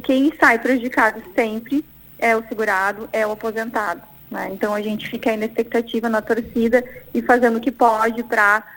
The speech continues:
ah, deixar os processos redondinhos ali pra quando se retomar o prosseguimento dos processos, tá tudo pronto pra ser julgado,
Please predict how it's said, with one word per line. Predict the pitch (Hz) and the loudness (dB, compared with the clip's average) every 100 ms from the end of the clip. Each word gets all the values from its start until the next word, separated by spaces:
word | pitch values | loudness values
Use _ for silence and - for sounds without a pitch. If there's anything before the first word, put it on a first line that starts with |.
| - - | -20 -4
ah, | 220 220 214 | 0 0 0
deixar | 214 226 233 | -2 -4 -4
os | 220 | -4
processos | 220 240 240 226 233 | -6 -2 -2 -2 -2
redondinhos | 240 233 240 226 233 247 | -2 -2 -2 -2 -2 -2
ali | 247 233 | -2 -2
pra | 240 247 | -2 -2
quando | 247 247 269 339 311 - - - | -2 -4 0 -2 -2 -6 -16 -4
se | |
retomar | 254 254 - 254 233 208 240 294 - - - | -2 0 0 0 4 6 4 0 -10 -20 -8
o | 233 220 | -6 -2
prosseguimento | 226 226 226 214 214 208 226 226 | -4 -2 -4 -4 -4 -4 -4 -6
dos | 208 | -10
processos, | 214 220 226 220 208 208 | -4 -2 0 2 2 0
tá | - | -4
tudo | 240 247 247 | -2 -4 -4
pronto | 254 262 220 240 | 2 4 4 2
pra | 247 | -4
ser | 269 240 | -2 -2
julgado, | 220 240 214 165 | 0 0 2 2